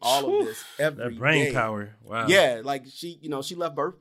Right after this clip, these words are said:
Speaker 1: Berkeley with a purpose. She wanted to be a singer, and, you know, she's made it. But her first album, um, called Sis, came out in twenty twenty, and two of the songs from that album were actually featured on the fourth season of Issa Rae's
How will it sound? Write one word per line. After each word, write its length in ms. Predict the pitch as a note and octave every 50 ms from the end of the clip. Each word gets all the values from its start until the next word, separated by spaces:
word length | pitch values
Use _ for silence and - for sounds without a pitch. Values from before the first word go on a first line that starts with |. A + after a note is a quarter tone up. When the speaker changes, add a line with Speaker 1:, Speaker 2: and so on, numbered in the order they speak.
| _
Speaker 1:
Berkeley 340 | - C#3 D3+ D#3+ - D3+ C#3
with 140 | B2 A#2+ B2
a 40 | A#2
purpose. 380 | - D3+ F3+ E3+ B2 A#2 -
She 100 | - -
wanted 260 | C#3 C3 B2 B2 A#2 -
to 60 | -
be 120 | B2+ B2
a 60 | A#2 A2
singer, 400 | - E3+ F#3 F#3+ D#3+ C3+ A2+ A2
and, 340 | A2 A2 A2 A2 A#2 - -
you 100 | - A#2+
know, 140 | A2+ G#2+ A2
she's 260 | A#2 - B2 A#2 G2
made 240 | G#2+ B2 D#3 F3+ E3+
it. 180 | A#2+ G#2+ - _ _ _ _ _ _ _ _ _ -
But 120 | C3+ B2+
her 120 | B2+ C3 A#2
first 340 | - - D3+ F#3 G#3 -
album, 440 | C3 B2 C3+ C3+ B2 B2 A2+ A2+ G#2 _ -
um, 320 | A#2 A2+ A2+ A#2 A2+ A#2+ -
called 240 | - - B2 A#2 A2 -
Sis, 460 | - - E3+ D3 A#2 - - - - -
came 220 | - - B2+ B2 B2
out 220 | A#2+ A#2 A2+ - -
in 360 | A#2 A#2 A2+ A2+ A2 G2 - _
twenty 300 | - - D3 C3+ B2 A#2
twenty, 460 | - - E3+ E3+ D3+ A#2 G#2 G#2+ G#2+ _ _ _ _ _ _ _ -
and 440 | B2 B2+ B2 B2 A#2+ A#2 A2+ A2 - _ _ -
two 160 | - E3 E3
of 60 | F#3 E3
the 80 | D3
songs 320 | C#3+ - D3 C#3 C3+ C3 -
from 140 | C3+ B2
that 160 | C3 A#2+ G#2 E2
album 240 | G2 A2 A#2 A#2+
were 120 | A2 G2+ F#2+
actually 460 | A2 A2+ A2 - - A2+ G#2 G#2 G#2
featured 400 | _ - B2 A#2 - - G#2+ G#2+
on 120 | G#2 G2+ G#2
the 60 | G2
fourth 300 | - - - A#2+ A#2 -
season 460 | - - - B2 A#2+ G#2 G#2+ G#2+ G2+
of 140 | G#2+ G2+ - _ -
Issa 240 | B2 A#2 - - G#2+
Rae's 580 | G#2+ A2 A2 G#2+ G#2 G#2+ G#2+ A2+ A2 - -